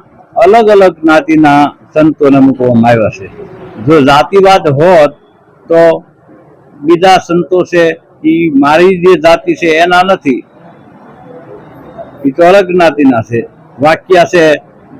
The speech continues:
તો ઈ પિતાંબર ભારતી, ઈ તો રજ-, રાજપૂત ગરાસિયા દૂધનું દૂધ છે. વિશ્વનાથ ભારતી નર્મદા છે, ઈ બ્રાહ્મણનું શરીર છે.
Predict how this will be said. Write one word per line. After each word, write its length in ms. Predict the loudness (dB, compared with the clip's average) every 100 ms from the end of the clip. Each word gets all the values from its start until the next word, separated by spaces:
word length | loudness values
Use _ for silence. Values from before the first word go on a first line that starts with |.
| -8
તો 80 | -2
ઈ 100 | 0 0 -4 -6 -12 -20 -12 -8
પિતાંબર 460 | -2 0 0 0
ભારતી, 500 | 2 0 0 -4 -6 -8 _ -20 -20 -20 -20 -20 -8 -4
ઈ 40 |
તો 100 | 0
રજ-, 380 | 0 0 -2 0
રાજપૂત 420 | 0 0 0 -2 -4 -20 _ -6
ગરાસિયા 480 | -2 0 0 0 -2
દૂધનું 520 | 0 -2 0 0 0
દૂધ 180 | -4 -8
છે. 360 | -8 -12 -12 -14 -20 -20 -20 -20 -20 -20 -14 -4
વિશ્વનાથ 480 | -2 0 0 2 0
ભારતી 400 | 0 0 0 2
નર્મદા 540 | 2 2 0 0 0
છે, 320 | 0 -4 -4 -10 _ -8
ઈ 60 |
બ્રાહ્મણનું 560 | -4 0 0 0 -2 -2
શરીર 300 | -2 -2 -2
છે. 260 | -6 -14